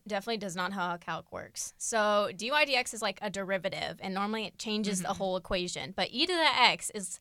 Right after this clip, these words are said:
Speaker 2: It stays the same.
Speaker 1: it's the only thing that stays the same when you take the derivative of it.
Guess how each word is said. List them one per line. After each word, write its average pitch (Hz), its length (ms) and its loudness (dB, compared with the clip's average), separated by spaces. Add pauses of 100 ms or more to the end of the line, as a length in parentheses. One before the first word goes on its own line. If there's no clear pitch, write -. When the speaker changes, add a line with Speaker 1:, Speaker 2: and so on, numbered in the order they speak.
Speaker 2:
It 220 160 0
stays 208 280 0
the 277 80 -2
same. 160 280 -6 (100)
Speaker 1:
it's 247 200 2
the 277 200 8
only 330 400 2
thing 302 340 -2
that 202 160 0
stays 247 360 -6
the 240 80 -6
same 208 400 0
when 175 160 -6
you 175 60 -6
take 208 240 -4
the 214 80 -4
derivative 180 500 -4
of - 120 -4
it. - 220 -10